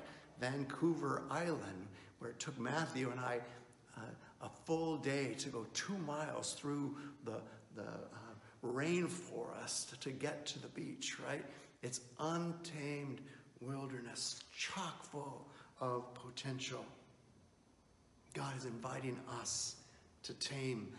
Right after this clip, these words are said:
that wild earth, to, to, to bring its potential to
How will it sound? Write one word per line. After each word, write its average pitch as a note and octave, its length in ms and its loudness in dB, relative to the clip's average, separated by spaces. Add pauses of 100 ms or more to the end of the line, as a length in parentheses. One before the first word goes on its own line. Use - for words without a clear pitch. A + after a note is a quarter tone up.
(140)
that A#2 220 2
wild A2+ 460 0
earth, G#2+ 440 -4
to, A2+ 140 2 (280)
to, A2+ 160 -2 (320)
to A2+ 160 -4 (380)
bring D#3 280 6
its - 140 2
potential B2 560 -2
to - 100 -6